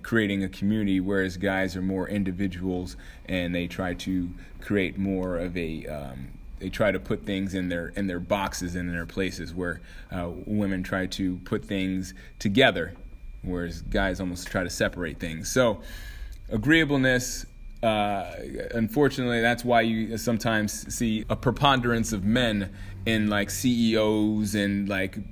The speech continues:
those quote unquote, those fields where we see people that are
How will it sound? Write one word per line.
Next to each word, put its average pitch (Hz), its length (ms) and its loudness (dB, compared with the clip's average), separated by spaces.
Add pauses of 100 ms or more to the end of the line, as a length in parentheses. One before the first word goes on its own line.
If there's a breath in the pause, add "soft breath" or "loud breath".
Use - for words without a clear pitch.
(160)
those 113 280 2 (480)
quote 127 260 2
unquote, 110 560 0
those 113 220 2
fields 127 340 4
where 117 120 2
we 113 100 2
see 120 240 2
people 110 480 0 (200 loud breath)
that 117 160 8
are 107 160 4